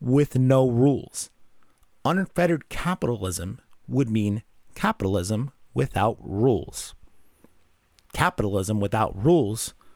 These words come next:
kind of is, like, basically the same exact thing as the free market. It's not my fault if you don't understand synonyms. Buy a fucking thesaurus.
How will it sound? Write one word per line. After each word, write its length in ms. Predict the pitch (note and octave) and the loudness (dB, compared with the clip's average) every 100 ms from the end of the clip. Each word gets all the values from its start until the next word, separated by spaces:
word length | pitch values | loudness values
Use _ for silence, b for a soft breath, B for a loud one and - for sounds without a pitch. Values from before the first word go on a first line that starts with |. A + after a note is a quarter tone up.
| b b _ - | b b _ -20
kind 600 | - - - D#3+ G3 C3+ | -18 -10 -4 0 2 2
of 180 | G2+ G2 | 0 -2
is, 160 | G#2 | -2
like, 260 | G2 G2 D#2+ | -2 -4 -2
basically 560 | G#2+ C#3+ - E3+ E3+ | 0 0 0 0 0
the 120 | E3+ A2+ | 2 0
same 320 | - B2+ C3 | 0 0 0
exact 380 | C3 C3+ C3+ - | 0 0 0 -2
thing 380 | A#2 C3+ E3 F3 _ - | 0 2 0 -4 _ -6
as 200 | F#2+ G#2+ | -4 -2
the 120 | F#2 | -4
free 360 | F#2 - A#2 C#3 | -6 -6 -2 -2
market. 480 | A#2+ A2+ G#2 - - _ - - b b b b b b - | 0 -2 -2 -10 -18 _ -20 -20 b b b b b b -10
It's 200 | - - | -8 -2
not 200 | C3+ - | 0 0
my 100 | D#3 | -2
fault 420 | - F3 D3+ - | 2 4 4 2
if 180 | - - | -6 -4
you 60 | G#2 | -2
don't 260 | G#2 B2 - | 0 0 0
understand 640 | A#2+ G2 - C#3+ B2+ G2 | -2 -2 0 0 0 -2
synonyms. 680 | - F3+ A2 G2 A2 C#3 - b b b _ | 0 0 0 -2 -4 -6 -12 b b b _
Buy 160 | A2+ | 0
a 80 | C#3+ | 0
fucking 500 | - - E3+ - D#3+ | -4 0 0 0 -4
thesaurus. 800 | C#3 C3 - B2 F2+ - - - | -2 0 0 0 -2 -4 -4 -4